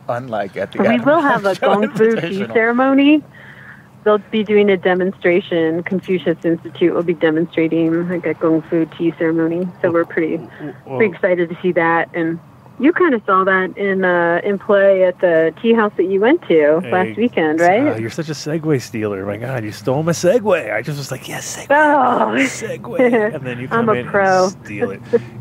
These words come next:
Speaker 3: Exactly. So, and, yeah, the, the
Speaker 2: You
Speaker 3: other
Speaker 2: and Adam Dunn's thunder.
Speaker 3: Yeah,
Speaker 2: All right.
Speaker 3: I know. You're killing me.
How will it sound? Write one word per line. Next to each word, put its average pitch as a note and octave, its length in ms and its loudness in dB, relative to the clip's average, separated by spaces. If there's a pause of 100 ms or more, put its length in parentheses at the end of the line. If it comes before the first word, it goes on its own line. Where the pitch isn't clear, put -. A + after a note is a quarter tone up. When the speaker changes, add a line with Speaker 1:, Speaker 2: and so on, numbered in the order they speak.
(220)
Speaker 3:
Exactly. G#2+ 440 -6
So, C#3 200 -2
and, C#3+ 200 -4
yeah, C#3 180 2
the, A#2+ 200 -8
the B2+ 140 -4
Speaker 2:
You B2+ 80 4
Speaker 3:
other - 160 2
Speaker 2:
and - 80 -10
Adam G#3+ 340 2
Dunn's G#3+ 320 2 (140)
thunder. G3 580 2 (100)
Speaker 3:
Yeah, A3 120 -10
Speaker 2:
All A3 80 2
right. G#3+ 680 2
Speaker 3:
I G#2 180 -6
know. G#2 400 -4
You're F2+ 100 -12 (100)
killing A#2 320 -6
me. G2+ 100 -12